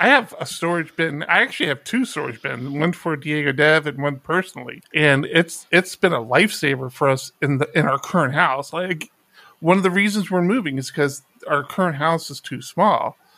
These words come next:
We've got a lot of people living here, but, um, but yeah, you're absolutely right. I've got stuff in there from my offices and my Batman toy collection and stuff I haven't seen in months, in, like, a year.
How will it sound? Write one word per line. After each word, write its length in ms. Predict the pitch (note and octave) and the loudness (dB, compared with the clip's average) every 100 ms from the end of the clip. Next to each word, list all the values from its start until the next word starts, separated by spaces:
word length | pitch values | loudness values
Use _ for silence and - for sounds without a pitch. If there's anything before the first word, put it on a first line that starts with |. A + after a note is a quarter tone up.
| _ _ - | _ _ -8
We've 240 | C#3 C3 | -6 0
got 140 | D3 B2+ | 2 2
a 40 | |
lot 280 | B2+ C3+ D3+ | 4 4 4
of 180 | - - | -2 -8
people 320 | F3 E3+ C#3 | -6 -4 -4
living 300 | C3 B2 B2+ | -4 -4 -4
here, 320 | B2 A#2+ C3 _ - | -4 -6 -14 _ -2
but, 200 | C#3+ C3+ | 0 2
um, 340 | B2+ B2 B2 _ _ _ _ - | -2 -4 -10 _ _ _ _ -6
but 120 | D3+ | 2
yeah, 240 | A3 G#3+ | 4 4
you're 260 | B2 D3 D#3+ | 0 0 2
absolutely 480 | D#3 D#3+ - D#3+ D3 | 2 0 -2 -6 0
right. 220 | F3+ D3 | 0 2
I've 200 | D#3+ G#3 | 0 0
got 160 | G3+ E3+ | -2 -2
stuff 300 | - E3+ E3+ | -2 -2 -2
in 200 | D#3+ D3+ | -6 -4
there 340 | D#3 D3+ D3 _ | -2 -4 -6 _
from 240 | - E3+ D3 | 2 2 4
my 160 | C3+ | 0
offices 840 | D3 F3 A3+ G3 - C3 C3+ F3 E3+ | 4 6 4 -2 -6 -4 -4 -6 -6
and 420 | C#3+ C#3+ D3 - | -6 -6 -8 -10
my 200 | - C#3 B2+ - | -8 -6 -6 -2
Batman 720 | C#3 E3+ F3+ D#3 D#3+ D3+ C#3+ - | 2 0 0 -4 -2 -2 -4 -6
toy 300 | E3+ E3+ F3+ | 2 2 2
collection 800 | - D3 C#3+ - D#3+ D3+ D3 C#3+ | -4 -2 -2 -4 -2 0 0 -2
and 160 | C3+ | -8
stuff 340 | - D#3 D3+ - _ _ _ - | -2 0 0 -8 _ _ _ -2
I 100 | E3+ | 0
haven't 380 | F#3+ G3+ F3+ - | 4 4 2 -4
seen 640 | - - G3+ G#3 E3 D#3 | -8 -4 0 0 0 -2
in 400 | - D#3 D3+ D3 | -2 -2 -2 0
months, 500 | G3 C4+ - - - | 2 2 2 -6 -10
in, 220 | - D#3+ - E3+ | -6 -8 -2 2
like, 220 | E3+ D#3+ | 2 0
a 80 | C#3 | -4
year. 520 | D3 A3+ B3 A#2 | 0 0 0 -2